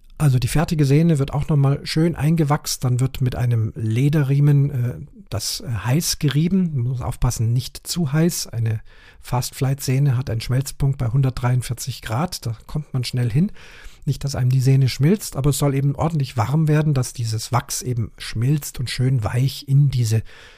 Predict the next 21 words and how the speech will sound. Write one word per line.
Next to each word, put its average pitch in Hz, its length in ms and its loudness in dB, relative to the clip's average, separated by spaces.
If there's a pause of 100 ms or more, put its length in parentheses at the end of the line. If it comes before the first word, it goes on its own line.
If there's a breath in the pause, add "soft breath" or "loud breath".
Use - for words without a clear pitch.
(220 loud breath)
Sehnenstränge 113 760 0
überall 113 420 -6
hineingeht. - 840 -4 (1120 loud breath)
Auch 139 220 0
Wachs - 380 -2
wiegst, - 380 -6
wiegt 151 340 -2
übrigens 160 440 2 (100)
etwas, 165 460 -2
also 120 220 -2
wenn 120 80 0
man 117 100 0
die 117 60 0
Sehne 113 320 0
dann 104 180 -4
eingewachst 147 720 0
hat, - 120 -4 (100)
das 117 200 -6
gilt 120 240 0
für 113 220 -2
die 110 220 -4